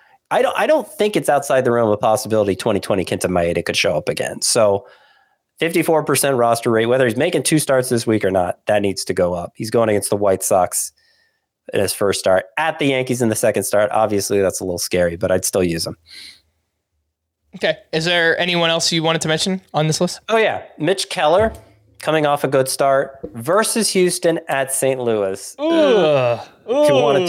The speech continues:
Speaker 1: two-start option off the waiver wire, you're not gonna do much better than that, unfortunately.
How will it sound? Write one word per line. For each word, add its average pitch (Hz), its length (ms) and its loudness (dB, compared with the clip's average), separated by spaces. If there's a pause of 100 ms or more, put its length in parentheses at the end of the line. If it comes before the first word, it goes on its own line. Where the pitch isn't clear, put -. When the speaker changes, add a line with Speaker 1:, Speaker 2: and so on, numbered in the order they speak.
Speaker 1:
two-start 127 400 0
option 110 440 0
off 110 220 0
the 98 80 -6
waiver 98 320 0
wire, 95 420 0 (580)
you're 131 140 -2
not 180 280 -2
gonna 151 180 2
do 147 200 2
much 107 300 0
better 90 220 0
than 95 160 -2
that, 92 180 2
unfortunately. 92 840 -2